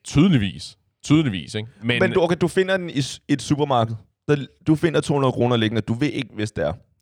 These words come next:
Speaker 1: Ja.
Speaker 2: Det rigtige, eller i din situation ville det rigtige så være, eller pendanten være, at du ville gå op til kassen og sige, "Jeg er s-, der er en, der har mistet to hundrede kroner."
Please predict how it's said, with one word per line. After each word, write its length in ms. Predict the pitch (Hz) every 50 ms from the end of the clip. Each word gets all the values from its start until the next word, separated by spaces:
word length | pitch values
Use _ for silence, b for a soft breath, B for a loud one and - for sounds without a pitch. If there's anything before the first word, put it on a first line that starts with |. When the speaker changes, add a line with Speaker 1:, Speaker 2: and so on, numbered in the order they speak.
| _ _ _ -
Speaker 1:
Ja. 160 | 107 101 98 95 98 - -
Speaker 2:
Det 160 | 135 135 123
rigtige, 460 | 143 156 156 - - 160 156 151 143 - _ _ _
eller 260 | - 92 95 101 98 - - _ _
i 40 | -
din 240 | 117 107 156 165 156 143
situation 460 | 156 151 135 131 123 131 131 127 117
ville 120 | 120 120 110
det 100 | 113 104
rigtige 260 | 113 117 - 123 120
så 160 | - 131 120
være, 260 | 110 101 95 101 101
eller 120 | 82 78 78
pendanten 580 | - 98 87 90 87 117 117 120 117 117 104
være, 200 | 95 98 101 104
at 100 | 95 95
du 60 | -
ville 120 | 98 98 92
gå 80 | - 95
op 240 | 90 95 104 101 -
til 140 | - - -
kassen 400 | - - 95 92 95 98 107 95
og 80 | 87
sige, 240 | - - 101 90 87
"Jeg 160 | 85 98 101
er 60 | 107 113
s-, 220 | 117 - - - _ _ -
der 60 | 120
er 40 | 117
en, 120 | 110 107 104
der 100 | 107 104
har 120 | 98 95 - - - - -
mistet 360 | 104 104 104 107 - 110 95
to 100 | - -
hundrede 160 | 104 87 90 -
kroner." 220 | - 73 76